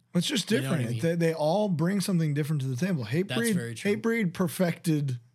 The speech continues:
Speaker 1: like,
Speaker 2: Music. <laughs>
Speaker 1: hardcore,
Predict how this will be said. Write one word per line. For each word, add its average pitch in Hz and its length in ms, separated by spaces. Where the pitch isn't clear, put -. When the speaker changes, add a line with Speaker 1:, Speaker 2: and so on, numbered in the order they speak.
Speaker 1:
like, 135 400
Speaker 2:
Music. 117 540
<laughs> - 40
Speaker 1:
hardcore, 151 1080